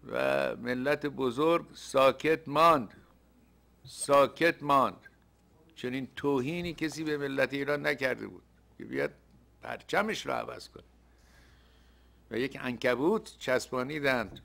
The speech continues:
به میان پرچم و صدا از کسی در نیامد، صدا از کسی در نیامد. خب، می‌گوید: "این است همان صفه." صفه یعنی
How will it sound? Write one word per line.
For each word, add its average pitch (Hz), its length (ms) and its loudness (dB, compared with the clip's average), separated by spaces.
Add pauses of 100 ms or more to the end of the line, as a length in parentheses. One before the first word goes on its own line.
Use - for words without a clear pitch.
(220)
به 110 120 -14
میان 113 540 -4 (1400)
پرچم 156 760 4 (680)
و 117 200 -2
صدا 127 420 2
از 147 200 4
کسی 143 280 -6
در 131 220 4
نیامد، 101 760 -2 (1120)
صدا 104 400 -10
از 113 200 -8
کسی 123 560 -8 (920)
در 107 280 -2
نیامد. 95 680 -6 (1400)
خب، 113 300 -2 (100)
می‌گوید: 135 420 2
"این 180 240 -2
است 165 500 4
همان 131 280 -2
صفه." 117 400 -4
صفه 180 640 -2
یعنی 143 460 -6